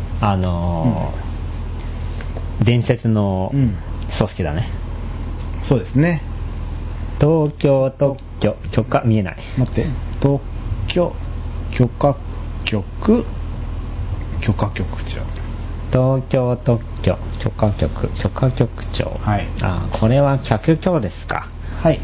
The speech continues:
Speaker 1: これは結構難しいですよ。
Speaker 2: うん。
Speaker 1: ええ。
Speaker 2: 大丈夫かな。
Speaker 1: どうでしょうね。
Speaker 2: あ、これ。
Speaker 1: あ、手遅れでした。
Speaker 2: ダメでしたか。
Speaker 1: ええ。
Speaker 2: 俺押したいんで。
Speaker 1: この時間帯だけあれかな。
Speaker 2: ん？
Speaker 1: スリープ時間を遅くしようか。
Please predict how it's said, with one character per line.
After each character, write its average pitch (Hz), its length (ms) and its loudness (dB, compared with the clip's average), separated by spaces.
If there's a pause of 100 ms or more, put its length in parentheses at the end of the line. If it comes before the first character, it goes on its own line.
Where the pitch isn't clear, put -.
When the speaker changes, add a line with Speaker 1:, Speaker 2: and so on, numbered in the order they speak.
Speaker 1:
こ 127 120 2
れ 127 80 6
は 131 100 2
結 151 200 0
構 85 120 0
難 95 320 0
し 92 160 -2
い - 20 0
で - 80 -4
す - 120 -6
よ。 - 80 -4 (240)
Speaker 2:
う 117 40 6
ん。 104 160 4 (360)
Speaker 1:
え - 60 2
え。 - 120 -2 (600)
Speaker 2:
大 104 240 4
丈 110 140 2
夫 98 120 0
か - 180 -2
な。 120 240 2 (500)
Speaker 1:
ど 92 120 4
う - 20 -6
で 78 80 -6
し - 120 -8
ょ 80 80 -2
う - 20 2
ね。 95 180 4 (140)
Speaker 2:
あ、 - 100 -4 (140)
こ - 100 0
れ。 110 140 2 (1120)
Speaker 1:
あ、 123 220 0 (160)
手 123 80 6
遅 113 140 4
れ 87 80 0
で 85 80 -2
し - 60 -8
た。 - 120 -8 (800)
Speaker 2:
ダ 127 100 4
メ 117 80 2
で 104 60 -4
し - 60 -6
た 104 80 -4
か。 - 140 -8 (180)
Speaker 1:
え 87 160 0
え。 - 20 -6 (320)
Speaker 2:
俺 117 180 4
押 123 100 4
し 123 80 0
た 143 100 4
い 110 60 0
ん 90 60 -6
で。 87 80 -6
Speaker 1:
こ 139 120 4
の 202 200 4
時 214 140 4
間 220 240 2
帯 202 260 2
だ 185 140 2
け 180 120 4
あ 151 100 6
れ 147 100 2
か 139 120 2
な。 113 400 0
Speaker 2:
ん？ 131 180 4
Speaker 1:
ス 151 80 8
リ 202 220 6
ー - 20 -14
プ 202 100 4
時 202 140 4
間 117 280 2
を 90 80 0
遅 131 180 0
く - 60 -10
し - 140 2
よ 120 100 8
う - 20 -4
か。 65 200 -4